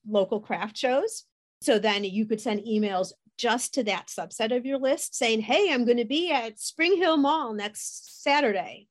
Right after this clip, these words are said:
Come join me. If you do and say the word peppermint, I'll have something special at the booth for you."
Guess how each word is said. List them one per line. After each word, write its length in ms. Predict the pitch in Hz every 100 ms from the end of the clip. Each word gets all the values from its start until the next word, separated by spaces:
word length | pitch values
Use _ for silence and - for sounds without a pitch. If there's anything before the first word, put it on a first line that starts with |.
| _
Come 260 | 277 330
join 300 | 339 339 392
me. 260 | 339 175 180 _ _ _ -
If 220 | 302 269
you 140 | 302
do 500 | 370 440 359 339 320
and 160 | 254 277
say 180 | 311 277
the 140 | 285
word 540 | 269 285 294 294 302 311 _ _
peppermint, 540 | 403 427 349 302 302 320
I'll 140 | 233 254
have 120 | 240
something 260 | 285 277
special 320 | 262 226 247 220
at 100 | 214
the 60 |
booth 240 | 202 175 -
for 140 | -
you." 60 | -